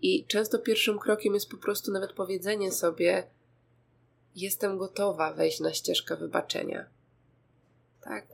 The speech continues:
Pragnę tego, chcę tego, mówię: "Tak". I czasem to nie musi być od razu, tak, po wysłuchaniu podcastu: "Tak, wybaczam". Tak, chodzi o przejście przez te wszystkie kroki, o których was, wam tutaj powiedziałam, ale jeśli ten pierwszy krok,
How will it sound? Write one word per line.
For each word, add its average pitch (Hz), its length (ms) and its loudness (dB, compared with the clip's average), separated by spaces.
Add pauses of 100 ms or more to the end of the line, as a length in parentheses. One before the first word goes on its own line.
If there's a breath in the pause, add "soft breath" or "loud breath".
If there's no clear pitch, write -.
(220)
Pragnę 180 440 4
tego, - 320 0
chcę - 260 -4
tego, - 480 -2 (100)
mówię: 180 360 -4
"Tak". - 320 2 (680)
I 190 240 -2
czasem 202 260 0
to 208 100 -2
nie 220 120 0
musi 240 240 2
być 185 180 2
od 185 160 4
razu, 180 420 6
tak, 180 220 -2
po 170 140 -2
wysłuchaniu 180 500 0
podcastu: - 480 -6
"Tak, 156 260 -2
wybaczam". 160 540 2 (460 loud breath)
Tak, 180 200 2
chodzi - 260 4
o - 60 8
przejście 185 600 4
przez - 200 -4
te 165 100 -2
wszystkie - 300 -6
kroki, - 340 0
o 156 40 2
których 160 300 -4
was, 156 260 -6
wam 156 180 -8
tutaj 160 240 -2
powiedziałam, 175 640 4
ale 170 160 6
jeśli 170 360 0 (1300 loud breath)
ten 196 280 6
pierwszy 220 760 6
krok, 208 520 0